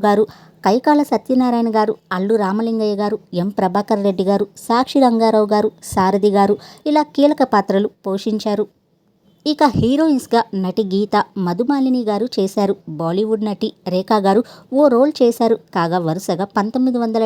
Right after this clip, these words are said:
డెబ్బై తొమ్మిది, ఎనభై, ఎనభై ఒకటి సంవత్సరాల్లో సూపర్ స్టార్ కృష్ణ గారు, చిరంజీవి గారు ఇద్దరు కలిసి నటించడం విశేషం. విలన్గా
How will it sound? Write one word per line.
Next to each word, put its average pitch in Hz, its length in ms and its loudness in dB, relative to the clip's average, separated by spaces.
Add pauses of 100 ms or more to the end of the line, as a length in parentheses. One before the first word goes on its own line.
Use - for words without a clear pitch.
డెబ్బై 180 240 -2
తొమ్మిది, 190 380 -2 (340)
ఎనభై, 180 280 -6 (480)
ఎనభై 196 260 -2
ఒకటి 202 340 -4
సంవత్సరాల్లో 190 640 -2
సూపర్ 262 380 -4
స్టార్ 233 220 -6 (540)
కృష్ణ 294 280 2 (120)
గారు, 269 220 4 (840)
చిరంజీవి 269 540 0
గారు 226 240 0 (280)
ఇద్దరు 196 440 0
కలిసి 202 300 0
నటించడం 220 500 -4
విశేషం. 226 440 -2 (360)
విలన్గా 269 460 4